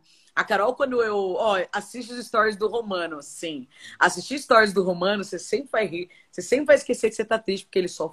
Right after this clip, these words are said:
faz merda. Brincadeira. <laughs> Mas eu tenho isso, eu escrevo um diário pra conscientizar. Eu gosto de música. E tem um, pra mim, que, assim, é o, é o ó concurso de todos, assim.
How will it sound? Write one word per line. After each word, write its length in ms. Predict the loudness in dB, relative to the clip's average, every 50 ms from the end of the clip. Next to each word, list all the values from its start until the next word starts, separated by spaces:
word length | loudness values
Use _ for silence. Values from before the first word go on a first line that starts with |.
| -10 _
faz 300 | -12 -12 -10 -10 -10 -8
merda. 640 | -8 -8 -8 -8 -10 -12 -14 -16 -16 -16 -18 -20 -20 -20 -20 -20 -12 -6 -6 -6 -6 -6 -10 0 6 8
Brincadeira. 560 | 8 10 12 10 10 10 10 8 6 6 6
<laughs> 880 | 2 0 0 2 2 4 4 6 6 6 4 4 2 -4 -4 -6 -10 -12 -12 -18 -16 -16 -16 -16 -16 -12 -4 0
Mas 140 | 2 4
eu 80 | 4 4
tenho 160 | 4 4 2 2
isso, 200 | 2 2 2 0
eu 40 |
escrevo 300 | 0 2 4 4 4 4
um 40 | 4 2
diário 260 | 4 4 4 4 2
pra 120 | -2 -8
conscientizar. 640 | -10 -10 -10 -10 -10 -10 -8 -4 -4 -2 -2 -4 -8 -12 _ _ _ _ _ _ _ _ _ _ _ _ _ _ _ _ _ _ _
Eu 120 | -8 -6 -2
gosto 200 | -2 -2 -2 -2
de 80 | -4
música. 640 | -6 -4 -4 -4 -6 -6 -8 -2 -2 -2 -2 -2 -6 _ _ _ _ _ _ _ _ _ _ _ -20 -20 _ _ _ _ _ -6
E 120 | -6 -6
tem 320 | -4 -4 -4 -2 0 2
um, 300 | 2 2 2 0 -2 -4
pra 280 | -6 _ 0 2 2 2
mim, 180 | 2 2 0 2
que, 100 | 2 2
assim, 320 | 0 0 -6 -8 -4 -2
é 80 | 0 2
o, 420 | 4 4 6 6 4 4 2 0 0
é 100 | 0 2
o 260 | 4 4 4 4 4
ó 140 | 2 2 0
concurso 540 | 0 -4 -8 -8 -8 -10 -6 -4 -4 -4 -4
de 100 | -8 -16
todos, 420 | _ -4 -2 0 -2 -2 -4 -6 -18
assim. 360 | -16 -14 -12 -10 -10 -10 -10